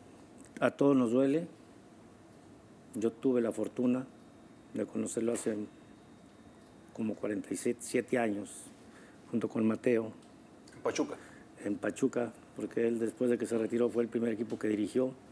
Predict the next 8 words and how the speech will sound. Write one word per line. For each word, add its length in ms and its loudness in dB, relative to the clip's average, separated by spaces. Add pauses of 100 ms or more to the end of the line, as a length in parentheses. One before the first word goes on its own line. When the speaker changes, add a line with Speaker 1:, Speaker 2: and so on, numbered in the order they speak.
(1300)
Speaker 1:
Y 80 4
de 100 6
ahí 140 6
hicimos 280 2
una, 400 2 (100)
una 220 2
gran 240 2
amistad. 520 0